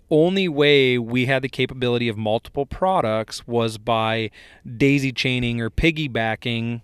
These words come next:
rate controllers together. So you would put one rate controller, Green Star rate controller on, then you'd plug in a second Green Star rate controller for your second product and a third Green Star rate controller for your third product,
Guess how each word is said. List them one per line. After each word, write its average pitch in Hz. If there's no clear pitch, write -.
rate 123
controllers 117
together. 104
So 110
you 110
would 107
put 131
one 151
rate 160
controller, 147
Green 147
Star 147
rate 139
controller 135
on, 131
then 117
you'd 110
plug 143
in 139
a 110
second 165
Green 143
Star 139
rate 139
controller 135
for -
your 107
second 143
product 131
and 104
a 78
third 165
Green 139
Star 127
rate 120
controller 117
for 117
your 110
third 101
product, -